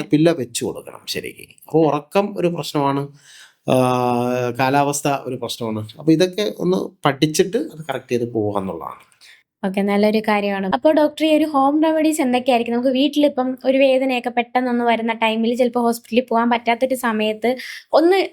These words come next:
Speaker 2: ശമിപ്പിക്കാൻ വേണ്ടി നമുക്ക് എന്ത് വീട്ടിൽ ഒരു ഇത് ചെയ്യാൻ പറ്റും?
Speaker 1: അതായത് വീട്ടിൽ നമുക്ക് ചെയ്യാൻ പറ്റുന്ന, പെട്ടെന്ന് കഴുത്ത് വേദന വന്നു.
Speaker 2: ഉം.
Speaker 1: കഴുത്ത് വേദന വന്നു കഴിഞ്ഞാല്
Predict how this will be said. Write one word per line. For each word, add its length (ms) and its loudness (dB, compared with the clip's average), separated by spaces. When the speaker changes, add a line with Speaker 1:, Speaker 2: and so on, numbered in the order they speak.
Speaker 2:
ശമിപ്പിക്കാൻ 640 2
വേണ്ടി 180 0
നമുക്ക് 280 -2
എന്ത് 520 2
വീട്ടിൽ 400 0
ഒരു 520 0
ഇത് 80 0
ചെയ്യാൻ 320 0
പറ്റും? 280 -6
Speaker 1:
അതായത് 600 0
വീട്ടിൽ 320 0
നമുക്ക് 240 2
ചെയ്യാൻ 280 -2
പറ്റുന്ന, 260 -6
പെട്ടെന്ന് 320 0
കഴുത്ത് 260 0
വേദന 260 -2
വന്നു. 340 -14
Speaker 2:
ഉം. 120 0
Speaker 1:
കഴുത്ത് 240 2
വേദന 260 0
വന്നു 240 -4
കഴിഞ്ഞാല് 480 -2